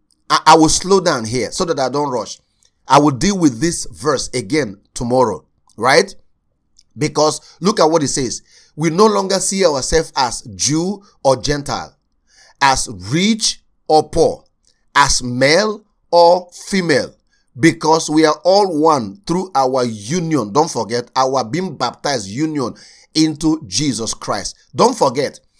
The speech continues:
if you are white, if your cloth is white, your cloth is,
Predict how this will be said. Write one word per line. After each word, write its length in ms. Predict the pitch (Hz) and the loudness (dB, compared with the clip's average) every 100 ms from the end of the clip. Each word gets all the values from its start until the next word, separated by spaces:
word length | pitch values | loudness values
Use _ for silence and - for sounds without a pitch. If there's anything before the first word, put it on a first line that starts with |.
| _ _ _ _ | _ _ _ _
if 260 | 240 311 277 | -2 0 -2
you 160 | 160 | -2
are 100 | 139 | -2
white, 520 | 123 120 135 92 - - _ - | -2 -2 -2 -4 -14 -20 _ -8
if 200 | 143 143 | -8 -4
your 360 | 151 135 123 _ | -4 -4 -4 _
cloth 300 | - 202 214 | 0 2 2
is 180 | 143 - | -2 -8
white, 400 | 117 131 90 - _ _ _ _ _ - | -4 -4 -4 -14 _ _ _ _ _ -6
your 300 | 139 147 - | -2 -2 -2
cloth 360 | 170 202 202 - | 0 0 0 -4
is, 420 | 147 143 143 - | -2 -2 -6 -18